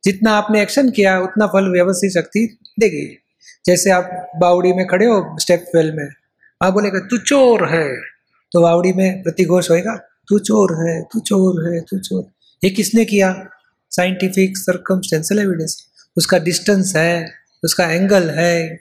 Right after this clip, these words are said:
इसकी हाइट है, आवाज का इंटेंसिटी है, सब मिलके रिएक्शन आता है। तो रिएक्शन में किया किसने? तो सब संजोग मिलके, काल, क्षेत्र, संजोग मिलके रिजल्ट आया,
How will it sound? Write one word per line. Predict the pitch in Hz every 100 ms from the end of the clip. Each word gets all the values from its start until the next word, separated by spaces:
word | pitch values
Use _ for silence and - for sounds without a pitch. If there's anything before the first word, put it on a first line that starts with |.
| -
इसकी | - 175
हाइट | 160 165 196 196
है, | - 165 170 160 - _ _ _ 160
आवाज | 180 180
का | 180
इंटेंसिटी | 175 170 196 196 190 175
है, | 165 165
सब | 165 208 202
मिलके | 214 196 202
रिएक्शन | 190 190 202 208
आता | 208 190
है। | 185 - _ _ _ _ _ _ _ -
तो | 175
रिएक्शन | 175 202 220
में | 214 220
किया | - 170 240
किसने? | 247 269 214 160 151
तो | - - -
सब | - 226
संजोग | - 190 190 202 180
मिलके, | 185 190 185 156 - _ _ _ _ _ _
काल, | - 175 175 175 165 165
क्षेत्र, | - 180 170 170 170 165
संजोग | - 170 175 180 170
मिलके | 185 214 214
रिजल्ट | 175 170 196 196
आया, | 214 226